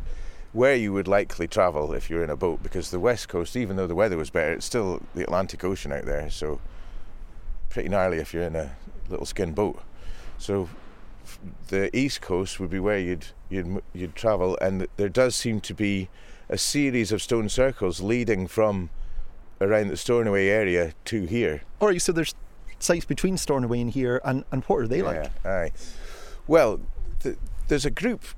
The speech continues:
Speaker 1: close to here which is exactly like, like this in the same sort of location, but there's other ones that are high up on the hills, and the idea is that they were almost, like, shoddily built, or expediently built,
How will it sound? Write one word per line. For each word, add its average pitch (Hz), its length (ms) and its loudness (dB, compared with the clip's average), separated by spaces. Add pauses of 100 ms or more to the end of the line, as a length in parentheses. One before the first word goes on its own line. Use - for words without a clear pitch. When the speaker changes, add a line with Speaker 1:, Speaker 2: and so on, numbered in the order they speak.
(100)
Speaker 1:
close 190 360 4
to 165 80 0
here 98 240 2
which 90 180 -2
is - 320 -4
exactly 110 540 0
like, 98 420 2 (680)
like 92 260 0
this 120 220 0
in 82 60 -6
the 85 80 -4
same 104 240 0
sort - 240 0
of - 280 -6
location, 90 520 -2
but - 180 -2
there's 95 240 -2
other 175 200 2
ones 82 340 -2
that 101 120 0
are 92 160 2 (340)
high 143 260 4
up 123 180 2
on 107 120 2
the 95 80 2
hills, 95 440 0 (600)
and 110 260 2
the 113 140 4
idea 123 420 4
is 113 300 2
that 104 200 0
they 104 160 2
were 101 400 4 (220)
almost, 110 320 0
like, - 300 2 (640)
shoddily 95 480 2
built, 82 220 2
or 92 100 2
expediently 104 840 0
built, 90 360 0